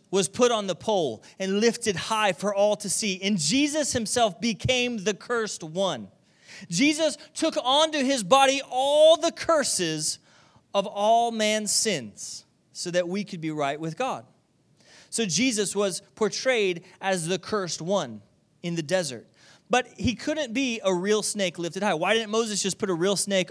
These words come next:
on a pole? Because its flesh would rot, okay? It's very important. Jesus couldn't be portrayed as flesh. It was important that he was portrayed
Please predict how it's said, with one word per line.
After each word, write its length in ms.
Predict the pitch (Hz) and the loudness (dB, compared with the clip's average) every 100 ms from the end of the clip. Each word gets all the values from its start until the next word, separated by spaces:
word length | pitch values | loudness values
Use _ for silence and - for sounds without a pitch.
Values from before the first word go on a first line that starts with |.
| 180 | -4
on 180 | 180 | -4
a 80 | 165 | -4
pole? 480 | - 214 156 110 - _ _ - - | 0 2 2 -2 -12 _ _ -20 -10
Because 320 | 190 240 208 | -2 -2 0
its 160 | 196 - | -4 -6
flesh 400 | 226 220 180 - | -4 -2 -4 -8
would 120 | 147 | -8
rot, 540 | 143 165 123 - - - | -6 -6 -6 -12 -18 -12
okay? 320 | 143 202 226 - - - | -6 -4 -4 -12 -20 -14
It's 100 | 170 | -4
very 240 | 151 247 254 | 2 2 2
important. 500 | 220 254 196 202 165 | -2 -2 -4 -8 -8
Jesus 440 | 139 277 285 240 | -2 0 0 -2
couldn't 340 | - 269 240 196 | -2 -4 -4 -4
be 220 | 226 - _ _ _ _ | -6 -6 _ _ _ _
portrayed 760 | - 208 - 262 240 175 160 165 - _ _ _ | -4 -2 -2 -2 -2 -2 -6 -8 -18 _ _ _
as 420 | 185 202 202 185 - - | -6 -4 -4 -6 -12 -16
flesh. 720 | - 202 170 - - - - _ _ _ _ _ | -6 -2 -2 -4 -12 -16 -18 _ _ _ _ _
It 80 | 214 | 0
was 140 | 226 | 0
important 320 | 208 185 254 226 | 0 0 0 0
that 100 | 202 | -2
he 100 | 214 | -2
was 100 | - | -2
portrayed 800 | 202 170 - 262 214 185 175 | -4 -4 -2 0 0 -2 -4